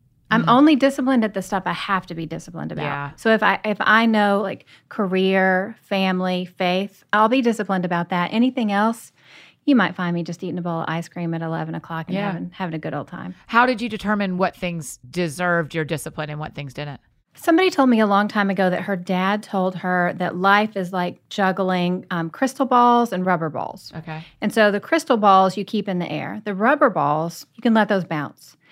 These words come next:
Speaker 1: And so for me, family, career,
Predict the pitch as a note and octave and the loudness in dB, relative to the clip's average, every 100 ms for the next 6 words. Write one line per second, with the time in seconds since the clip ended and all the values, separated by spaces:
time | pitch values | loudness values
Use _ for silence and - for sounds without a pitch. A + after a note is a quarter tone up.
0 | - - - A#3 A#3 A3 A3 A3 A#3+ D4 | -20 -20 -6 -2 2 0 2 4 6 6
1 | A3+ G3+ G3+ G3+ _ _ _ - G#3+ G3+ | 4 2 -2 -6 _ _ _ -2 0 0
2 | G3 G3 F#3+ F#3+ G3 F#3 F3+ F3+ | 0 -2 -2 -6 -6 -4 -2 -4